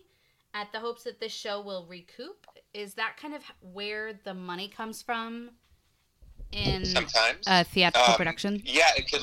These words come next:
Speaker 2: again, it could look, there's no rules. It could look a lot of different ways. Um, sometimes the lead producer is putting in a lot of their own money or a little of their own money, or sometimes none. Um, they identify investors to build with.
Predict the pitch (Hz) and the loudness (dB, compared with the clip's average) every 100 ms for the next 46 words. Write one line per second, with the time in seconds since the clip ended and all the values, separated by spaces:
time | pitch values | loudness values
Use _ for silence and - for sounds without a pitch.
0 | 135 - 131 127 - - - - - - | -2 4 4 4 -2 -4 -6 -10 -14 -12
1 | - 151 156 131 120 101 101 - 117 113 | -8 -2 -2 -2 -4 -4 -6 -6 -6 -6
2 | 113 101 110 - 131 113 98 90 85 - | 0 0 0 -6 -10 -8 -6 -4 -6 -8
3 | - 98 98 - 127 120 123 120 120 117 | -6 -4 -2 0 -2 0 -2 -2 -6 -8
4 | 117 113 113 - 113 113 113 107 - - | -6 -8 -6 -4 -4 -2 -2 -2 -2 -6
5 | 110 110 110 107 110 107 - 113 104 - | -4 -2 -2 -2 -6 -4 0 4 6 6
6 | - 127 120 120 139 101 95 - 104 127 | 4 2 2 0 -2 -2 -6 -6 -8 -8
7 | 127 127 131 131 143 147 147 147 175 - | -6 -6 -4 -4 -6 -8 -8 -6 -8 -4
8 | 131 175 - _ _ - - - - 117 | -2 0 -2 _ _ -16 -14 -14 -2 2
9 | 113 110 113 113 110 110 113 113 117 113 | 2 2 -2 0 0 0 -2 0 0 0
10 | 117 127 - 104 90 - - 110 107 101 | -2 -4 -4 -6 -4 -4 -4 -4 -2 0
11 | 95 | -4